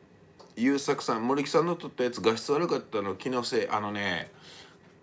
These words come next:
あれ何件か画質悪いっていただいたんですけど、あれ森木さんのせいでも何でもなくて、森木さんがカメラマンやったからああなっちゃったんじゃなくてね、逆光があの日すごくてですね、ちょっと僕が渡したカメラが逆光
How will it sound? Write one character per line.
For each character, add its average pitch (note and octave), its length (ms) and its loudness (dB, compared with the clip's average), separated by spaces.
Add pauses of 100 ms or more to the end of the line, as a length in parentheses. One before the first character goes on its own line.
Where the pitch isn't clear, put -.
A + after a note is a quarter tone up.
(120)
あ A#2+ 120 4
れ B2+ 100 4
何 A#2+ 240 0
件 D3+ 220 0
か G#2+ 240 2
画 G#2 140 0
質 - 180 -4
悪 B2 260 6
い G2+ 40 0
っ - 20 -10
て F2+ 240 -4
い F#2+ 80 -2
た B2 160 4
だ B2+ 100 6
い A2+ 100 2
た F2+ 140 0
ん E2 60 -6
で E2 80 -6
す - 100 -10
け F#2+ 80 0
ど、 G2 100 0
あ B2 80 4
れ B2+ 80 4
森 C#3 300 4
木 D#3 80 -4
さ E3+ 160 0
ん E3 60 0
の D#3+ 100 0
せ E3 200 2
い C#3 40 2
で A2+ 80 4
も F#2 100 0
何 F#2 200 0
で A#2 80 2
も G#2+ 100 0
な E2+ 140 -4
く - 80 -16
て、 D#2+ 220 -4
森 A2+ 260 -2
木 - 60 -10
さ D3 100 0
ん C#3 40 2
が C#3 100 2
カ C#3+ 120 2
メ C#3+ 120 0
ラ C#3 80 0
マ A2 120 0
ン - 20 -2
や G2 60 -2
っ F#2 40 -8
た - 120 -6
か F#2 80 -2
ら F2 80 -2
あ F#2+ 40 -4
あ F#2+ 40 -4
な F2 120 -6
っ E2 40 -10
ち F2 140 -6
ゃ - 20 -4
っ - 20 -12
た E2 140 -4
ん D2+ 60 -4
じ D2+ 60 -6
ゃ D2+ 40 -6
な D2+ 120 -8
く D2 100 -18
て D#2 140 -8
ね、 D2+ 280 -8 (760)
逆 D3 300 4 (220)
光 F#3+ 360 6
が E3+ 280 6
あ D#3+ 40 4
の D#3+ 140 0
日 D3+ 220 -6
す - 500 -8
ご B2+ 160 6
く - 140 0
て F2+ 160 0
で C#2+ 80 -8
す - 140 -12
ね、 - 280 -16
ち - 120 -2
ょ D3+ 60 8
っ - 40 -4
と - 180 0
僕 G#2 340 -2
が C#3 200 6
渡 E3+ 280 4
し - 120 -4
た G#2 120 -2
カ - 200 -2
メ G#2 120 0
ラ F2 120 -2
が E2 160 -4
逆 A#2+ 260 -4 (160)
光 D#3+ 160 2